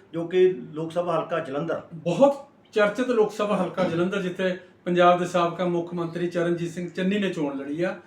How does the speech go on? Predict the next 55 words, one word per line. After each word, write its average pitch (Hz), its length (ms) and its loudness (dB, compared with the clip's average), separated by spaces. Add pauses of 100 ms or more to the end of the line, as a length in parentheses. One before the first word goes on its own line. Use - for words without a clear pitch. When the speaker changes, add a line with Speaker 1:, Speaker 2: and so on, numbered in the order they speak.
(360)
Speaker 2:
ਉਹਨਾਂ 240 180 2
ਨੇ 269 80 8
ਭਾਰਤੀ 220 420 4
ਜਨਤਾ 220 340 0
ਪਾਰਟੀ 214 360 0
ਦੇ 220 100 -4
ਉਮੀਦਵਾਰ 202 580 0
ਸੁਸ਼ੀਲ 190 380 -6
ਕੁਮਾਰ 190 340 -4 (320)
ਰਿੰਕੂ 262 420 6
ਨੂੰ 254 360 4 (360)
ਹਰਾ 214 160 10
ਦਿੱਤਾ 165 240 0
ਹੈ। - 200 -4 (360)
ਤੇ 247 80 -2
ਇਸ 254 360 4
ਹਲਕੇ 247 260 4
ਵਿੱਚ 247 160 -2
ਸਭ 247 200 -2
ਤੋਂ 262 120 -2
ਦਿਲਚਸਪ 226 480 0
ਕਿ 247 240 -4
ਦੋ 220 240 2
ਤਿੰਨ 226 260 2
ਲੱਖ 233 200 2
ਨੱਬੇ 214 340 0
ਹਜ਼ਾਰ 220 260 4
ਤਰਵੰਜਾ 214 480 0
ਦੇ 233 80 0
ਕਰੀਬ 226 380 -2
ਵੋਟਾਂ 202 260 -2
ਉਹਨਾਂ 196 160 -2
ਨੇ 208 60 -4
ਪ੍ਰਾਪਤ 180 380 -4
ਕੀਤੀਆਂ 196 340 -6
ਨੇ। 220 160 -6 (540)
ਤੇ 254 80 2
ਉਹਨਾਂ 311 180 6
ਦੀ 302 60 4
ਵੋਟ 247 380 4 (260)
ਲੀਡ 262 300 2
ਦਾ 269 200 4
ਅੰਤਰ 240 280 4
ਦੇਖੋ 214 300 4
ਤੁਸੀਂ 190 320 -6
ਕਿ 214 100 -2
ਕਿੰਨੇ 220 280 -4
ਚੋਣ 180 300 0
ਦਾ 170 140 -2
ਜਿੱਤੇ 170 280 -2
ਨੇ। 220 60 -2
ਹੈਰਾਨੀ 208 400 6
ਦੀ 226 140 0
ਗੱਲ 185 180 4
ਆ 233 140 4